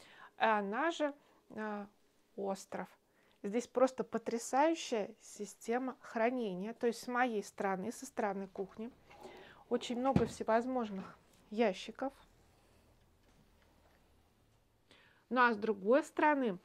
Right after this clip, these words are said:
сбудется мечта наших мужчин, потому что за барной стойкой можно сидеть, отдыхать и попивать коктейли.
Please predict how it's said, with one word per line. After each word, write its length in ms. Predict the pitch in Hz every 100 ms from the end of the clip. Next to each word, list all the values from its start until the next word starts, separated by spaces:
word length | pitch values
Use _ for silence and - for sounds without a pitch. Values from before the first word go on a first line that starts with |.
| - -
сбудется 460 | 214 190 226 285 254
мечта 360 | 233 - 240 247
наших 580 | 240 247 214 - 214 214
мужчин, 520 | 208 - - 277 349
потому 380 | - 226 214 226
что 240 | - 214 - - - -
за 280 | 202 226 196
барной 480 | 196 220 202 175 165
стойкой 600 | - 190 254 - 202 - - - -
можно 640 | 208 208 285 311 330 330 -
сидеть, 360 | 214 196 220 202
отдыхать 600 | 180 202 - 233 330 -
и 200 | 226 311
попивать 520 | - 240 - 202 214
коктейли. 560 | - - - 180 175